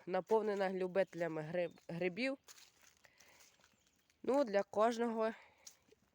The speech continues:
є, у кожного є свій смак. Хтось любить гриби, хтось любить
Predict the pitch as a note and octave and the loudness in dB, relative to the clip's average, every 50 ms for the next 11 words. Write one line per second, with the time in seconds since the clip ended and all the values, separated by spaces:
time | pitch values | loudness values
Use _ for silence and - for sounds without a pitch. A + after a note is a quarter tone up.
0 | _ - - E3+ E3+ G#3 A3 A3 A3 G3+ - - E3+ F#3 - G#3 A#3 A#3+ A3+ G#3 | _ -16 -8 -2 2 2 2 2 0 -4 -8 -8 -6 -2 0 0 0 0 0 -2
1 | F#3+ F#3 G3+ - - - G3+ G3+ - - E3 D3 C#3 - - - - _ _ _ | -2 -2 -4 -6 -6 -4 -4 -4 -4 -4 -4 -4 -4 -4 -8 -18 -20 _ _ _
2 | _ _ _ _ - A3 - - G3 F3+ E3+ D3+ D#3 D#3 D#3 D3 D#3+ F#3+ G#3 G#3+ | _ _ _ _ -8 -8 -4 -4 -4 -4 -2 -4 -6 -4 -4 -2 0 0 0 -2
3 | _ _ _ _ _ _ _ _ _ _ - - - G#3+ A3 - - G3+ G3+ F#3+ | _ _ _ _ _ _ _ _ _ _ -14 -8 -4 -4 -4 -2 -2 -2 0 0
4 | F#3+ F3+ - - _ | -2 -4 -6 -8 _